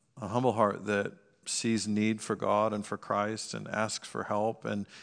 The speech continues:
is willing to serve, is willing to yield, is willing to sacrifice. Actually love for this other person. We just had this with a couple of our kids that I love how God does it, but one of our kids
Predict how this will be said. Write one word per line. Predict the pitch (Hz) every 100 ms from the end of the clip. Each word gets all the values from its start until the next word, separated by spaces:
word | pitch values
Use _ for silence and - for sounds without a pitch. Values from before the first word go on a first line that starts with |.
| -
is | 107 -
willing | 107 113 104
to |
serve, | 95 - 104 113 117
is | 92
willing | 107 110 107
to |
yield, | 95 92 104 113 113
is | 92
willing | 113 113 104
to |
sacrifice. | 95 101 101 120 - - 147 - - _ _ _ _ _ _ _ _ -
Actually | 117 -
love | 104 104 101 113
for | 113 - 120
this | 117 117 -
other | 113 113
person. | 120 120 - 131 123
We | 120
just | 131
had | 131 120
this | 113
with | 113 104
a |
couple | 113 104
of | 101
our | 98
kids | - 101 95 -
that | 104 107 - - - - -
I |
love | 110 120 113
how | 107
God | 101 98 98
does | 101 98
it, | 92 101
but | 104
one | 110
of | 117
our | 131
kids | 127 113 104 - -